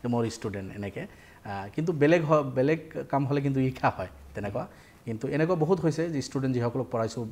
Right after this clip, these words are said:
তেখেতসকলে বিভিন্ন ফিল্ডত কাম কৰিছে, কেতিয়াবা আহি পৰিচয় দিয়ে, "ছাৰ, মই আপোনাৰ ওচৰত পঢ়িছোঁ", বা কেতিয়াবা দেখা পাওঁ। এইবিলাক দেখিলেতো ভাল লাগে। আ, কম দিন মই পঢ়াইছোঁ, বহুত কম দিন পাইছোঁ মই। কলেজত তিনি বছৰ, ইউনিভাৰ্চিটিত দুবছৰ,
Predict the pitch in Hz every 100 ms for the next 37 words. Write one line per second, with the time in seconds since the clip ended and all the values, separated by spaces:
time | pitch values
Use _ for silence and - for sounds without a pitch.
0 | 117 110 107 107 113 113 110 110 127 123
1 | 120 117 - 123 117 120 110 - - -
2 | - - 127 123 117 120 123 120 120 110
3 | 101 113 107 101 107 98 98 - 98 -
4 | 101 - - - 117 110 110 113 110 -
5 | 104 110 131 - - - - 170 180 180
6 | 151 160 151 135 143 139 104 131 127 98
7 | 95 - - 101 113 - 175 185 202 185
8 | 170 139 120 113 151 120 123 127 113 120
9 | 107 101 113 127 - - - - - 107
10 | 110 110 117 110 107 107 - 123 113 110
11 | 107 113 110 120 107 104 107 117 127